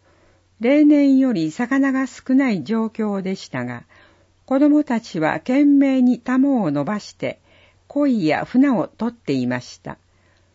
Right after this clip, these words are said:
みんなで捕まえた魚や生き物は、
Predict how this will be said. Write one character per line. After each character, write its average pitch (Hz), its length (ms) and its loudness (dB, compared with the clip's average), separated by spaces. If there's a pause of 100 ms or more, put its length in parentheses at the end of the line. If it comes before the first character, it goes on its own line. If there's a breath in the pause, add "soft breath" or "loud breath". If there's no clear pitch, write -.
(480)
み 294 180 6
ん 294 120 6
な 294 120 4
で 170 160 0
捕 269 320 -4
ま 262 160 0
え 208 80 -2
た - 240 -4
魚 247 440 -2
や 240 200 -2
生 - 140 -10
き - 160 -10
物 156 300 -2
は、 117 240 -6